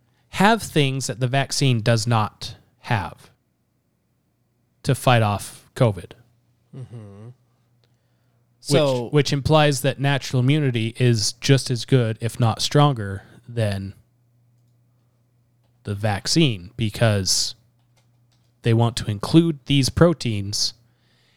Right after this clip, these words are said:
Speaker 1: in the next round of vaccines so that people have those proteins. Oh.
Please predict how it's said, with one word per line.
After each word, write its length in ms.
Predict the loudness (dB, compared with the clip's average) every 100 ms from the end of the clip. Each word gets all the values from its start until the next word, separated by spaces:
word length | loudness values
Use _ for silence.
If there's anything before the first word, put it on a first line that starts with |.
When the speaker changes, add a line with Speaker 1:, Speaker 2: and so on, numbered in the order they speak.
| _ _ _
Speaker 1:
in 200 | 2 4
the 100 | 0
next 320 | -2 -2 -2 0
round 220 | 2 0
of 80 | 0
vaccines 760 | -2 -2 0 2 0 -4 -4
so 260 | -2 2 2
that 300 | 0 -4 -4
people 380 | -4 -2 -4 -4
have 500 | -4 -6 -8 -18 -20 -20 _ _ _ _ _
those 200 | -12 -12
proteins. 880 | -2 2 2 0 -14 -14 -12 -10 -10 _ _ _ _ _ _ _ _ _ _ _ _ _ _ _ _ _ _ -6
Oh. 300 | -4 -6